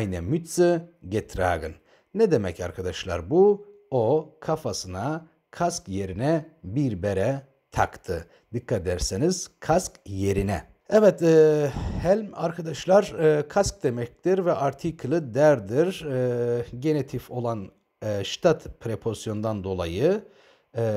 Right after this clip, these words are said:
des şeklini almıştır artikülü ve eines şeklinde yazılmıştır. Helm, e, kelimesi de S takısını almıştır. Yani burada statt eines Helms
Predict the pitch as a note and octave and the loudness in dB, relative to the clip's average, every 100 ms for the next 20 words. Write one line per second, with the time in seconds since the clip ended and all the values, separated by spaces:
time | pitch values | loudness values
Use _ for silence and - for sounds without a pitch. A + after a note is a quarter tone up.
0 | G2+ F#2+ F#2 D3 C#3 - - A2 - F2+ | -4 -6 2 2 2 -4 -6 -8 -6 -6
1 | E2+ D2+ - F#2+ G#2 B2 D3+ F3 E3 E3+ | -6 -8 -6 -4 -2 -2 -4 -4 -2 -2
2 | F#3+ E3+ G3 G#3+ - - A#2+ C3 - D3 | -6 -4 0 0 -2 -8 -2 -2 -2 -2
3 | D3+ G#2+ F#2 - - C#3 - E2+ F#2 E3+ | -2 -2 -6 -6 -4 -4 -4 -6 0 2
4 | F#3+ - _ B2 C3 F#2+ E2 - - F#3+ | 0 -6 _ -2 0 0 -4 -6 -4 -2
5 | - D3+ E2+ - F#2+ F#2+ E2 - F#2+ E2+ | 0 0 -2 -6 -6 -4 -2 -4 -4 -4
6 | - C#3 E3+ D#3 - F#2+ - - F#3 - | -4 -2 0 -2 -4 -6 -6 -2 -2 0
7 | - D#2+ D#2+ - - - - - - - | -2 -2 -4 -10 -12 -16 -18 -20 -20 -20
8 | _ A2 C3+ D#2 E2+ C#3+ D#3+ A2+ C3 A2+ | _ 2 4 4 0 0 0 -2 0 0
9 | F2 C3 - - C3+ - G2+ F#2+ E2+ - | 0 -2 -2 0 0 0 -2 -2 -4 -8
10 | - F#2+ G#2+ F#3 A#3 | -6 -2 0 0 -4